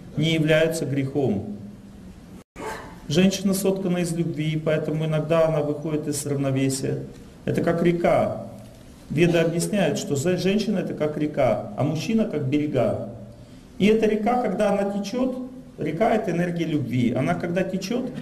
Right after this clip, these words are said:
она может бурлить. Иногда ее поток иногда становится гладким.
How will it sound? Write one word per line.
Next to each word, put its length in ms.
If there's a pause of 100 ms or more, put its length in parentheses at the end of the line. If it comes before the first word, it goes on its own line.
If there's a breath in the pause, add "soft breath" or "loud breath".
(240 loud breath)
она 380
может 380
бурлить. 600 (120)
Иногда 680
ее 200
поток 380
иногда 320
становится 480
гладким. 520